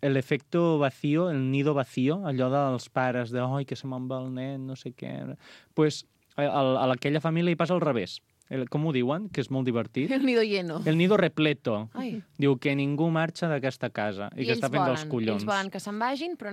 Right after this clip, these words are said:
Speaker 2: no.
Speaker 1: Llavors ara va d'això.
Speaker 2: Però tan grans són com per independitzar-se.
Speaker 1: No sé, jo ja no sé res.
Speaker 2: Aquella nena que canta,
Speaker 1: Jo ja no sé.
Speaker 2: igual té deu anys.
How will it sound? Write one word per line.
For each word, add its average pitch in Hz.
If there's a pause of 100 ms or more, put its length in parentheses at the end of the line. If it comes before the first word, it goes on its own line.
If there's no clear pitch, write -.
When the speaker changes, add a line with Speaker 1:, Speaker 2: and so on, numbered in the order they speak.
Speaker 2:
no. - (480)
Speaker 1:
Llavors 127
ara 139
va 156
d'això. 120 (240)
Speaker 2:
Però 226
tan 233
grans 185
són 202
com 175
per 170
independitzar-se. 160 (180)
Speaker 1:
No 104
sé, - (240)
jo 123
ja 110
no 98
sé 110
res. 104 (300)
Speaker 2:
Aquella 202
nena 180
que 170
canta, 165 (800)
Speaker 1:
Jo 123
ja 113
no 101
sé. 98 (160)
Speaker 2:
igual 202
té 190
deu 175
anys. 185